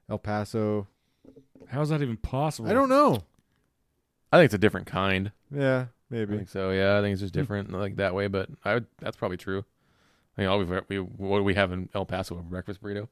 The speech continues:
Speaker 1: Yeah, that's all we had there.
Speaker 2: Damn,
Speaker 1: But
Speaker 2: that sounds good, too. I'm fucking hungry.
Speaker 1: it was
Speaker 3: <laughs> I
Speaker 1: pretty,
Speaker 3: know.
Speaker 1: it was pretty delicious.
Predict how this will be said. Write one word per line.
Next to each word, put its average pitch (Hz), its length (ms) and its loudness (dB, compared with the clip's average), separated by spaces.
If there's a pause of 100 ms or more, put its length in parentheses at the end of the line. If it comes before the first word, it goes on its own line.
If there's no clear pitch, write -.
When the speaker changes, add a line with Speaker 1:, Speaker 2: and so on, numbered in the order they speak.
(140)
Speaker 1:
Yeah, 101 280 -4 (360)
that's 110 140 -6
all 107 100 2
we 101 100 0
had 98 140 -2
there. 101 160 -4
Speaker 2:
Damn, 104 160 2
Speaker 1:
But 95 160 -6
Speaker 2:
that - 100 2
sounds - 220 -2
good, 92 260 -6
too. 95 220 -12 (280)
I'm 123 60 -10
fucking - 240 -14
hungry. 85 340 -12 (160)
Speaker 1:
it 160 80 0
was 180 100 4
Speaker 3:
<laughs> - 0 -
I 196 120 12
Speaker 1:
pretty, 175 200 10
Speaker 3:
know. 190 80 12
Speaker 1:
it 156 100 10
was 185 160 8
pretty 123 200 2
delicious. 107 480 -2